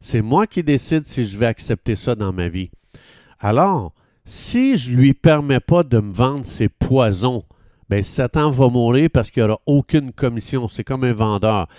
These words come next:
Il veut te vendre ses mensonges. Il veut te vendre ses poisons. Mais si tu les achètes pas, ton vendeur va crever de faim parce qu'il n'y aura pas de salaire.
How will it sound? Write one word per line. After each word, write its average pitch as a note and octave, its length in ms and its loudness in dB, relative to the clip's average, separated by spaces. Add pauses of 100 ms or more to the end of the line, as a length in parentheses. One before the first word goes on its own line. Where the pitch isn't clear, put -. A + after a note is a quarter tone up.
(180)
Il G#2 120 0
veut B2 120 6
te G#2+ 80 -8
vendre A#2 380 2
ses G#2 180 -4
mensonges. F2 640 -6 (200)
Il A2 140 2
veut B2 140 2
te A2 80 -8
vendre A#2+ 320 -2
ses - 180 -6
poisons. F#2 540 -2 (240)
Mais A2+ 100 2
si - 80 -10
tu - 160 -6
les F#3+ 240 0
achètes B2 340 -2
pas, F3+ 200 2 (280)
ton A2 160 0
vendeur A2 640 0 (240)
va G2+ 120 0
crever A2 420 0
de - 100 -8
faim D3+ 260 -2
parce G2 200 -8
qu'il A2+ 100 -6
n'y F#2 80 -2
aura F#2 60 -4
pas C#3+ 160 -2
de - 60 -10
salaire. G2 540 -4